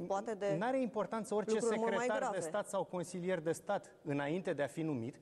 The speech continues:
Speaker 2: se cere un punct de vedere al serviciilor de informații, pentru că aceste persoane au acces la documente de interes public, de interes de stat, documente secrete și așa mai departe. De asta nu e un lucru inventat, n-a fost inventat de Tăricianu, n-a fost inventat de Năstase, e un lucru care se practică de când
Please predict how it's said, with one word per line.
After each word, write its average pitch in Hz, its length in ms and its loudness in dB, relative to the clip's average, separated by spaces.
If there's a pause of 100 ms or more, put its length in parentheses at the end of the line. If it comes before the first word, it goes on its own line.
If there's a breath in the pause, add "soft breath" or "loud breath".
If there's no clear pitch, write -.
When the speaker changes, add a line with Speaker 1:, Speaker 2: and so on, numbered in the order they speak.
(100)
Speaker 2:
se 180 240 0
cere 208 280 2
un 185 140 0
punct 170 200 -4
de 156 80 2
vedere 143 340 0
al 139 60 2
serviciilor 139 500 -4
de 131 100 -2
informații, 160 500 -2
pentru 127 300 -4
că - 120 -4
aceste 160 440 -2
persoane 120 580 -4 (240 loud breath)
au 127 200 2
acces 131 360 -4
la 151 140 0
documente 123 560 -4
de 135 140 -2
interes 113 580 -2
public, 113 400 -6
de 135 100 -2
interes 123 360 0
de 120 160 0
stat, - 400 -4 (200 loud breath)
documente 127 500 -2
secrete 123 680 -2
și - 120 -8
așa 175 180 -2
mai 165 140 0
departe. 147 400 -2 (460 loud breath)
De 131 140 -4
asta 156 420 -2
nu 196 140 2
e 240 40 4
un 233 60 4
lucru 165 200 -2
inventat, 120 480 0
n-a 143 100 -2
fost 151 200 -2
inventat 120 320 -2
de 139 100 -2
Tăricianu, 120 480 0
n-a 131 120 -2
fost 139 200 -4
inventat 117 380 -2
de 139 60 0
Năstase, 135 480 -2
e - 20 -2
un 117 80 -4
lucru 156 200 -4
care 156 160 0
se 127 160 -4
practică 147 520 -2
de 127 180 0
când 180 380 0